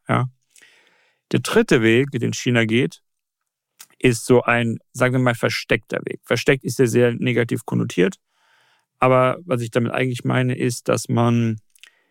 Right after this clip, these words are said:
nicht unbedingt unter der eigenen Marke auftritt, sondern eben so ein bisschen durch die Hintertür kommt.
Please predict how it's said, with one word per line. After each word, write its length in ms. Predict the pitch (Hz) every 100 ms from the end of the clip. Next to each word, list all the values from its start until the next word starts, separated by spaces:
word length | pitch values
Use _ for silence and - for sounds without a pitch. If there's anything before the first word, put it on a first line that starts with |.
| _ -
nicht 220 | - 131
unbedingt 500 | - 131 127 127 123
unter 220 | - 123
der 140 | 113 -
eigenen 360 | 127 123 113
Marke 540 | 101 101 123 131 - -
auftritt, 540 | - - - - - _ _ _ -
sondern 680 | 117 123 117 127 127 143 147 _ _ _
eben 160 | 113 117
so 100 | 113
ein 100 | 113
bisschen 340 | 127 - -
durch 200 | 117 113
die 220 | - 117 -
Hintertür 460 | 127 127 113 110 -
kommt. 360 | - - - -